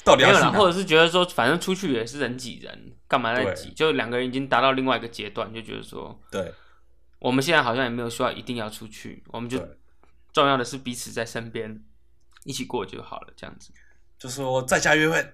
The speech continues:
Speaker 1: 听起来很浪漫，可是能浪漫到哪里？我觉得是这样子啊。
Speaker 2: 好啦，圣诞-，圣诞节给各位，
Speaker 1: 对。
Speaker 2: 各位这个，不是啊，我是要讲你在家约会的话，你会买什么来吃？我倒觉得这个还比较有意思。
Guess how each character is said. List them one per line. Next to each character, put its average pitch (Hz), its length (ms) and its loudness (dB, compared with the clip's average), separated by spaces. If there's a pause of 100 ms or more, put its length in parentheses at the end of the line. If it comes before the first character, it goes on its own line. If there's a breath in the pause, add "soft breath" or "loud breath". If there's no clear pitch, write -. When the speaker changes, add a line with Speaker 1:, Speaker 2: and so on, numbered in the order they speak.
Speaker 1:
听 98 140 -2
起 165 60 -2
来 127 80 -2
很 104 80 -6
浪 123 140 -2
漫， 117 120 -4
可 104 120 -8
是 107 280 -8 (1400 soft breath)
能 107 180 -8
浪 113 120 -4
漫 110 140 -6
到 104 120 -6
哪 87 180 -12
里？ 82 260 -18 (960)
我 110 140 -6
觉 107 180 -2
得 117 100 2
是 107 120 -4
这 135 120 0
样 117 140 -4
子 120 120 -10
啊。 - 60 -16
Speaker 2:
好 - 60 -20
啦， - 60 -20 (240)
圣 147 180 -2
诞-， 135 160 2
圣 117 40 -6
诞 - 0 -
节 78 200 -12
给 113 200 -6
各 135 160 -2
位， 123 200 0
Speaker 1:
对。 - 180 -10
Speaker 2:
各 127 140 -4
位 120 240 -2
这 117 140 -12
个， - 280 -14 (520)
不 180 80 -2
是 226 80 4
啊， 151 160 4
我 123 120 -2
是 185 120 0
要 240 100 4
讲 123 240 -4 (160)
你 131 280 -4
在 175 140 2
家 180 140 -4
约 165 140 -2
会 165 120 -2
的 135 100 0
话， 143 120 -2
你 117 160 -8
会 127 320 -4 (580)
买 123 200 0
什 123 100 -8
么 104 60 -10
来 98 100 -10
吃？ 101 320 -14
我 123 140 -4
倒 160 120 6
觉 135 80 0
得 127 60 -2
这 131 80 -4
个 123 80 -2
还 110 80 -6
比 - 80 -16
较 113 100 -6
有 67 80 -12
意 - 100 -14
思。 - 260 -16